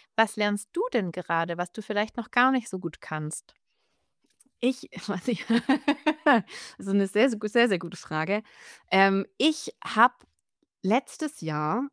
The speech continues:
Speaker 2: ähm, den ersten Teil von, ähm, einer Product Owner Weiterbildung, äh, gemacht und, ähm, habe mir für dieses Jahr vorgenommen, den zweiten Teil zu machen, um Produktentwicklungen noch strategischer anzugehen. Das ist,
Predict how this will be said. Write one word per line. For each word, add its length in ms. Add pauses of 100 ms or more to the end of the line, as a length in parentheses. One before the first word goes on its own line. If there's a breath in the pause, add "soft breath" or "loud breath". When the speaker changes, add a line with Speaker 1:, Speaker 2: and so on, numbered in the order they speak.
(180)
Speaker 2:
ähm, 460 (600 soft breath)
den 380
ersten 380
Teil 460
von, 680
ähm, 280
einer 320
Product 500
Owner 420 (140)
Weiterbildung, 720 (100)
äh, 220
gemacht 560
und, 420
ähm, 180
habe 120
mir 80
für 120
dieses 320
Jahr 120
vorgenommen, 500
den 140
zweiten 360
Teil 240
zu 140
machen, 400 (420 loud breath)
um 420 (280 loud breath)
Produktentwicklungen 1160 (260 soft breath)
noch 220
strategischer 680
anzugehen. 600
Das 200
ist, 220